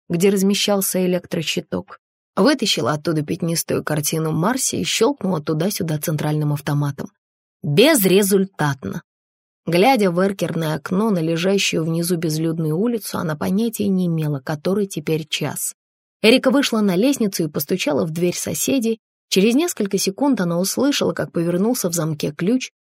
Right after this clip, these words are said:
загремели отодвигаемые запоры и звякнула цепочка. Дверь приотворилась на несколько дюймов.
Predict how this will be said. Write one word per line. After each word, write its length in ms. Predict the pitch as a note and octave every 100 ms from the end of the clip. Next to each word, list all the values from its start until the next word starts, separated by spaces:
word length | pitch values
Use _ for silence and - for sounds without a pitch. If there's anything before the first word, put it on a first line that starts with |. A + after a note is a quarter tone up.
| _
загремели 680 | C#3+ D#3 G3 A#3 C#4 E4 C#4
отодвигаемые 840 | F#3+ D#3+ E3+ F#3+ F3+ F3+ E3 D#3
запоры 600 | D#3 D#3+ D#3+ - D#4 C4
и 80 | D#3+
звякнула 640 | E3 D#3+ E3+ B3 - G#3+ F#3+
цепочка. 680 | - F3+ - D3+ - - F#3+ _ _ _ _
Дверь 360 | - D#3 A3+ G#3
приотворилась 840 | G3 E3 D#3+ D#3+ D#3+ F#3+ D4 C4
на 80 | A3
несколько 480 | G#3+ G#3+ - F#3+ G3
дюймов. 480 | F3 F#3 F3 F#3